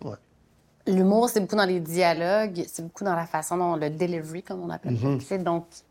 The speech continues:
Speaker 2: comment tu, justement, tu travailles ces dialogues-là ? Comment tu
Speaker 1: Ben, écoute, moi, je le, je le, tu sais, mon genre d'humour, c'est très proche de la vérité. Tu sais, j'ai pas un humour absurde comme les Denis Drolet ou j'écris de quoi qui est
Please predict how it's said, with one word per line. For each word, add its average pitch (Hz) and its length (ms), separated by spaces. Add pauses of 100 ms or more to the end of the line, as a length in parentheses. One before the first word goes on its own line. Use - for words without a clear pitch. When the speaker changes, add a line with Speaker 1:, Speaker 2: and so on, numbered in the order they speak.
(240)
Speaker 2:
comment 220 220
tu, 190 260 (340)
justement, 196 440
tu - 100
travailles 190 380
ces 185 140
dialogues-là ? 156 640
Comment 190 240
tu 160 800 (420)
Speaker 1:
Ben, 254 140 (260)
écoute, 226 360
moi, 370 120
je 226 100
le, 151 220
je 127 180
le, 151 160
tu 123 120 (420)
sais, 262 320 (480)
mon 147 320
genre 170 340
d'humour, 156 480
c'est - 220 (500)
très 220 300
proche 170 280
de 151 60
la 117 80
vérité. 123 440
Tu 131 60
sais, 135 80
j'ai 117 80
pas 160 100
un 143 80
humour 139 240
absurde 131 420
comme 120 160
les 117 100
Denis 117 260
Drolet 120 560
ou 117 180 (440)
j'écris 131 440
de - 100
quoi 185 220
qui 135 260
est 117 140